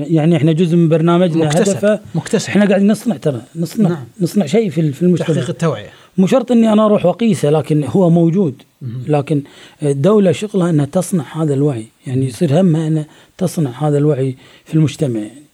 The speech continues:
Speaker 2: م-، وهو مهم.
Speaker 1: إيه، جدًا.
Speaker 2: مهم.
Speaker 1: طبعًا هو ل-، ل-، ل-، لرفع المستوى الاجتماعي والاقتصادي والسياسي،
Speaker 2: مهم.
Speaker 1: إيه، في البلد، هذا بالنسبة للتنمية بشكل عام.
Speaker 2: مهم.
Speaker 1: وهو الانتقال من حالة إلى حالة أفضل،
Speaker 2: مهم.
Speaker 1: آه، من خلال استغلال أفضل الموارد المتاحة.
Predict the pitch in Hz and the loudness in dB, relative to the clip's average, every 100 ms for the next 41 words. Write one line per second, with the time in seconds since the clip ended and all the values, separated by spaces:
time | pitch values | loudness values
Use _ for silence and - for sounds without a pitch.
0 | 131 131 143 143 143 151 139 151 107 156 | -6 -4 -2 0 2 2 0 -2 -2 -2
1 | 143 139 185 139 123 - 123 131 127 170 | -2 0 0 0 -4 -4 -6 -6 -2 2
2 | 196 180 208 175 175 190 180 180 175 170 | 4 4 4 2 2 2 2 2 2 2
3 | 165 170 160 170 185 - 139 139 147 - | 2 2 2 2 0 -2 -4 -2 -2 -2
4 | 147 143 135 - 139 147 143 131 135 123 | 0 0 -2 -4 -2 0 -2 -2 -4 -4
5 | 120 - 123 143 139 131 127 - 147 135 | -8 -12 -8 -4 -4 -2 -4 -4 -4 -4
6 | - 131 123 - 120 113 131 120 139 135 | -4 -6 -8 -16 -18 -8 -8 -4 -2 0
7 | 143 117 131 131 139 131 131 123 135 131 | 0 0 -2 0 -2 0 -2 -2 -4 -4
8 | 151 139 127 135 131 135 135 - 131 151 | -2 -2 -2 -4 -4 -4 -6 -6 -2 0
9 | 190 - 110 151 - 160 175 185 - 180 | -2 -8 -16 -16 -6 0 2 2 0 0
10 | 180 165 160 - 180 175 165 151 147 - | 0 2 0 0 0 2 2 2 0 -2
11 | 170 165 160 165 - 180 226 - _ _ | 0 0 0 -4 -2 -2 -2 -6 _ _
12 | _ 123 131 - _ 151 143 143 143 151 | _ -14 -14 -16 _ 0 2 2 2 2
13 | - 160 160 160 139 - 151 151 156 160 | 2 2 2 2 0 -2 0 2 2 -4
14 | - 151 143 143 147 139 135 131 127 117 | 0 0 2 0 0 -2 -4 -4 -8 -12
15 | 110 | -14